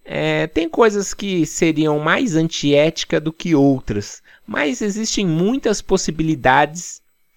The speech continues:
da pessoa que tenha esta,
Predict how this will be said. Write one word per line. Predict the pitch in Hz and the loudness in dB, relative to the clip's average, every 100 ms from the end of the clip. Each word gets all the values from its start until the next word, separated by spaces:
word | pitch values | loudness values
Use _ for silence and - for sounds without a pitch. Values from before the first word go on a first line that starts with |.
| _ | _
da | - 143 | -4 -2
pessoa | - 170 160 - 139 151 | 2 0 0 2 4 4
que | 160 - | 0 -4
tenha | - 156 160 165 - | -2 0 0 -4 -6
esta, | - - 143 143 - 156 147 135 | -12 0 0 0 0 0 2 -2